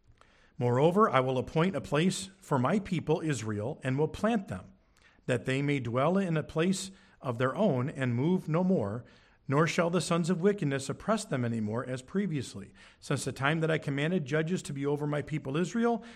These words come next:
and have caused you to rest from all your enemies. Also, the Lord tells you that he will make, make you a house. When, when your days are fulfilled and you rest with your fathers, I will set up your seed after you,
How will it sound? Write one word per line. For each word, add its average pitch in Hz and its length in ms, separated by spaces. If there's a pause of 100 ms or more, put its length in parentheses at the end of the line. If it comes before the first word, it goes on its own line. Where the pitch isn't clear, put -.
(140)
and 135 100
have 127 140
caused 147 300
you 151 60
to 131 140
rest 156 300
from 131 160
all 131 140
your 190 160
enemies. 127 400
Also, 143 520 (260)
the 131 100
Lord 147 220
tells 175 340
you 117 120
that 117 200
he 147 180
will 143 180
make, 139 340 (480)
make 185 280
you 151 160
a 143 80
house. - 460 (520)
When, 127 300 (100)
when 135 160
your 160 160
days 180 280
are 160 100
fulfilled 170 540
and 139 140
you 135 80
rest 147 240
with 139 100
your 123 120
fathers, 156 440
I 135 100
will 127 120
set 151 240
up 143 120
your 127 120
seed 196 320
after 165 320
you, 127 360